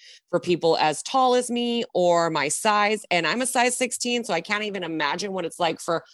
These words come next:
all of my other friends and family that are size twenty to twenty-eight.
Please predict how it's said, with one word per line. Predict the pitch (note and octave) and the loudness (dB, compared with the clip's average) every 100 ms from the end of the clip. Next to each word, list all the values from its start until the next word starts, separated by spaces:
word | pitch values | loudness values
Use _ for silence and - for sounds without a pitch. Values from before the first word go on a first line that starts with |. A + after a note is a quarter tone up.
| - - - | -20 -8 2
all | F3+ F#3 | 4 4
of | |
my | F#3+ F3 | 2 0
other | E3 D3+ | 2 0
friends | - G3+ F#3+ F#3 | 0 0 2 -2
and | E3 | -2
family | F#3 F3+ F3+ | 0 0 0
that | E3 | -2
are | C3+ | -2
size | - C3 - | 0 -2 -2
twenty | - E3+ E3 | -4 -4 -2
to | D#3 | -2
twenty-eight. | D3+ - D#3 D#3 - G3 G#3 | -2 -2 -2 -2 0 2 2